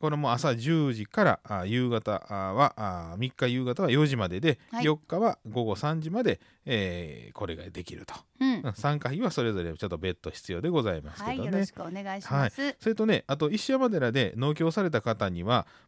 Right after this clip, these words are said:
Speaker 1: まあ、毎日、あ、三日四日ね、確実、うー、先着三百名様に可愛らしい観音さんの描かれました石山寺オリジナル懺悔が授与されます。
Speaker 2: うん。あー、とても素敵です。
Speaker 1: はい。
Speaker 2: あのー、可愛らしいですね。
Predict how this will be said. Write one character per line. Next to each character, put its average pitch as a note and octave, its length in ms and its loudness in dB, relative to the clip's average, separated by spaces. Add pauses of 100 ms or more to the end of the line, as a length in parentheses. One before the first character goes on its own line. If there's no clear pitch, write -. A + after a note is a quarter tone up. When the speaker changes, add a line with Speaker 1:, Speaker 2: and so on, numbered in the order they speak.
Speaker 1:
ま D#3 240 0
あ、 B2 40 0
毎 F3 380 4
日、 F#3+ 280 2
あ、 C3 80 4
三 D3+ 160 2
日 - 140 2
四 E3 120 4
日 D#3+ 120 0
ね、 A3+ 180 0
確 G3 240 0
実、 F#3 260 2
う C3 40 4
ー、 A#2 640 0
先 G#3 220 2
着 F#3 200 0
三 G3+ 240 4
百 G3+ 220 4
名 E3+ 200 6
様 C#3+ 240 2
に D3 120 0
可 G#3 200 4
愛 G3+ 120 6
ら F3+ 100 6
し B2 140 0
い A2 40 -2
観 D3+ 240 2
音 D#3+ 140 2
さ E3 120 4
ん E3 40 2
の E3+ 140 0
描 F#3+ 140 2
か F#3 100 4
れ E3+ 80 4
ま D3 140 2
し - 80 -6
た - 180 0 (320)
石 G3+ 200 0
山 F#3 240 4
寺 G2 280 0 (100)
オ A#3 80 4
リ A#3+ 220 2
ジ G#3 180 0
ナ F#3+ 160 0
ル F#3 160 2
懺 D#3+ 380 0
悔 E3+ 100 2
が G3+ 80 8
授 B2 220 4
与 G2 120 2
さ E2+ 80 -4
れ D#2 60 -8
ま C#4 180 6
す。 - 160 0 (380)
Speaker 2:
う - 40 -8
ん。 B3 40 -2
あ B3 180 2
ー、 - 40 -10
と B3+ 120 -4
て B3+ 120 -2
も B3 100 2
素 - 80 -8
敵 G#3 160 -4
で F#3+ 60 -8
す。 - 80 -14
Speaker 1:
は A3+ 160 -2
い。 A3 100 2
Speaker 2:
あ - 20 4
の G3+ 280 0
ー、 - 40 -18
可 B3 160 2
愛 G#3 100 2
ら G3 60 -6
し - 60 -10
い - 60 -10
で D3+ 60 -10
す - 80 -6
ね。 D#4+ 160 2